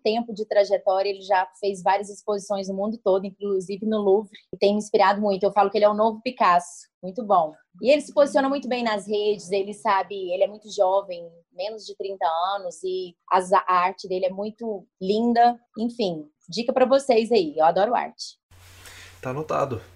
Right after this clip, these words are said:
Speaker 2: Pra finalizar, uma dica pra quem quer se, justamente se promover nas redes sociais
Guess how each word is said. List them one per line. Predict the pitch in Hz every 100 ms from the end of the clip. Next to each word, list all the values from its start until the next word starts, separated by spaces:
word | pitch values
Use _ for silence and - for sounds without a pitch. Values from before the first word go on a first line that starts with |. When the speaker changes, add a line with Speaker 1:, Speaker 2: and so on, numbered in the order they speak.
| - - - -
Speaker 2:
Pra | 214
finalizar, | 240 208 156 131 - -
uma | 196 208
dica | 156 120 180 185 185 165 -
pra | 143 139
quem | - 175
quer | 160 - 151 151
se, | - - 139 131
justamente | 139 - 165 165 -
se | 156
promover | - 175 190 175 127 151
nas | 151 127
redes | 139 127
sociais | - 120 - 110 120 - - -